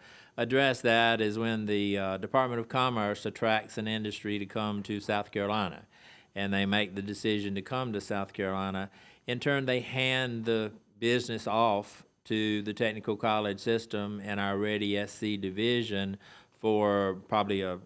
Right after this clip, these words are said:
good example of that right now is Volvo down in Berkeley County.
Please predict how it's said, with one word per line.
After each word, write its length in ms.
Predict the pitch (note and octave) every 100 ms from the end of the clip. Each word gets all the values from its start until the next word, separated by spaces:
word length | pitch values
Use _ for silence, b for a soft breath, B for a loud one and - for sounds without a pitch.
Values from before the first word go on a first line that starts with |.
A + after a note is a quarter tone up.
| F#2
good 160 | G2 G#2
example 500 | F#2+ A2 A2 G#2+ G#2
of 100 | G#2
that 200 | G#2+ G2+
right 240 | G#2+ G#2
now 280 | G#2 A2 A2
is 120 | G#2
Volvo 580 | A#2 A#2 A2 F#2+ E2+ D#2+
down 240 | F#2 G2
in 120 | F#2+ F#2+
Berkeley 400 | G2+ G2 G2+ F#2+
County. 500 | A2+ F#2+ D#2+ D2+